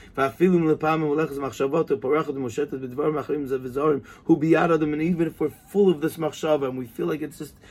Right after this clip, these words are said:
totally surrounding us, it's biyad adam la'achzor la'atosa ba'al kocha la'derech yasher. We, we could move our mind.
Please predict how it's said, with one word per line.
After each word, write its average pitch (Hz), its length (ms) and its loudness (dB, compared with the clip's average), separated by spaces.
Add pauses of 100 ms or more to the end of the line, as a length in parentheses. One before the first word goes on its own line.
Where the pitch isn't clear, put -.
(140)
totally 214 320 4
surrounding 165 500 2
us, 151 120 -2
it's 127 120 -10
biyad 165 520 2
adam 185 440 2 (220)
la'achzor 156 560 2
la'atosa 147 220 0
ba'al 147 220 2
kocha 147 380 -2
la'derech 156 220 -2
yasher. 156 240 -2
We, 156 140 -2
we 151 160 -6
could 165 160 0
move 196 340 6
our 165 180 6
mind. 120 300 -6